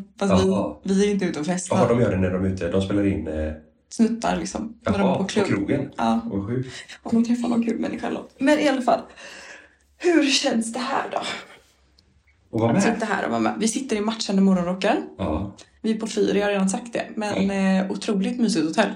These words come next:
Speaker 2: Ja.
Speaker 1: Sam har åkt skidor idag.
Speaker 2: Ja,
Speaker 1: Du
Speaker 2: han är skid-, han var grym. Han vill åka själv. Han typ bara, "Släpp mig, jag åker själv." Första
Speaker 1: Ja.
Speaker 2: åket.
Speaker 1: Du var så superpappa. Sprang runt och bröt nacken på dig själv typ.
Speaker 2: Ja, ryggen i alla fall.
Speaker 1: Ryggen.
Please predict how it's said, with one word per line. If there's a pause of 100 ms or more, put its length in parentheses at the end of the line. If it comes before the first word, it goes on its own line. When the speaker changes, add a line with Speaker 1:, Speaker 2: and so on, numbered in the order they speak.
(140)
Speaker 2:
Ja. (400)
Speaker 1:
Sam
har
åkt
skidor
idag. (460)
Speaker 2:
Ja,
Speaker 1:
Du
Speaker 2:
han
är
skid-,
han
var
grym.
Han
vill
åka
själv.
Han
typ
bara,
"Släpp
mig,
jag
åker
själv."
Första
Speaker 1:
Ja. (100)
Speaker 2:
åket. (220)
Speaker 1:
Du
var
så
superpappa. (240)
Sprang
runt
och (160)
bröt
nacken
på
dig
själv
typ. (440)
Speaker 2:
Ja,
ryggen
i
alla
fall.
Speaker 1:
Ryggen.